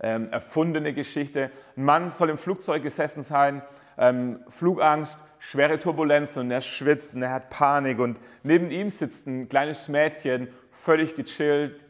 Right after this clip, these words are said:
liest ein Buch, blättert da durch und hat überhaupt so sichtbar überhaupt keine Angst. Und er schaut dieses Mädchen an mit seiner Flugangst und Flugpanik und sagt:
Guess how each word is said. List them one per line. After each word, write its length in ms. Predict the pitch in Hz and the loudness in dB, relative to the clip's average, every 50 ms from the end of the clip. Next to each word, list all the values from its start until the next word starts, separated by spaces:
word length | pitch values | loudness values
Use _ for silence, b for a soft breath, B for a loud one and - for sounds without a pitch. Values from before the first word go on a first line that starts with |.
| _ - | _ -10
liest 360 | - 131 147 151 151 - - | -2 0 0 0 -2 -4 -14
ein 100 | 151 117 | -14 -10
Buch, 440 | - 143 147 147 151 151 147 - - | -4 -2 0 2 2 2 0 0 -4
blättert 380 | - 143 147 143 156 147 120 | 2 2 2 4 4 -2 0
da 120 | 139 139 143 | 2 0 0
durch 400 | 113 143 143 139 139 143 139 139 | 0 0 0 2 2 2 0 -2
und 100 | 117 120 | -6 -6
hat 100 | 143 143 | -6 -6
überhaupt 500 | 117 - - - 147 143 160 160 - - | -6 -8 -8 -4 -2 -2 -2 -2 -4 -14
so 100 | - 139 | -14 -14
sichtbar 440 | - - 175 180 170 - - 135 131 | -10 -8 -10 -10 -8 -6 -4 -4 0
überhaupt 400 | 131 139 139 143 147 - - - | 0 0 0 0 -2 -4 -4 -6
keine 240 | 147 131 123 117 | -4 -4 -4 -4
Angst. 300 | 113 135 151 151 - - | -6 -6 -8 -8 -14 -12
Und 60 | 135 127 | -10 -10
er 140 | 123 123 B B B B B | -10 -10 B B B B B
schaut 220 | B - 160 156 156 | B 0 2 2 2
dieses 280 | 147 139 139 - - | -2 -4 -8 -10 -4
Mädchen 320 | 147 151 160 170 - 175 156 | 0 2 2 2 0 -6 -6
an 120 | 151 147 | -6 -6
mit 100 | 143 131 | -6 -4
seiner 240 | - 151 131 127 127 | -2 -2 -2 -2 -6
Flugangst 640 | - - 156 160 160 - - 143 156 165 160 - 143 | -8 -4 -2 -2 -2 0 0 0 0 0 -2 -8 -8
und 80 | 123 | -10
Flugpanik 560 | - - 151 143 - - 160 147 147 151 147 | -10 -10 -12 -8 0 4 4 4 4 4 0
und 80 | 139 131 | -4 -2
sagt: 180 | 143 139 - | -2 -4 -4